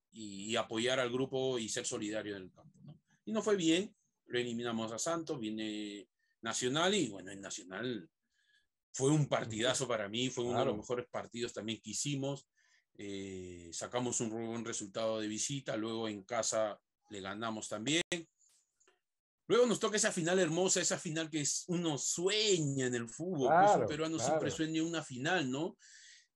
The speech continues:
Speaker 1: Y sabíamos lo importante que era, sabíamos, eh, todo lo que pasaba, todo lo que iba a pasar, ¿no? Prensa, gente,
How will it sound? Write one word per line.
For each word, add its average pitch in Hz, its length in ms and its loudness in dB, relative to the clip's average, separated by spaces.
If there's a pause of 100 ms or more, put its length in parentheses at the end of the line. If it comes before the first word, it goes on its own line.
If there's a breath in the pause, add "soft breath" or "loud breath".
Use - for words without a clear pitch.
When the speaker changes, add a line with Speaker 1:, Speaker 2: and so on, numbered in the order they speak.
(140)
Speaker 1:
Y 143 600 4
sabíamos 202 580 2
lo 185 60 2
importante 151 560 -4
que 151 160 0
era, 151 280 4
sabíamos, 143 1400 -2
eh, 113 720 -4
todo 185 220 4
lo 160 140 2
que 120 140 -2
pasaba, 139 640 0
todo 165 140 2
lo 156 140 2
que 117 100 -8
iba 127 140 2
a 156 60 0
pasar, 131 420 -2
¿no? 117 280 -6
Prensa, 120 720 0
gente, 123 880 -2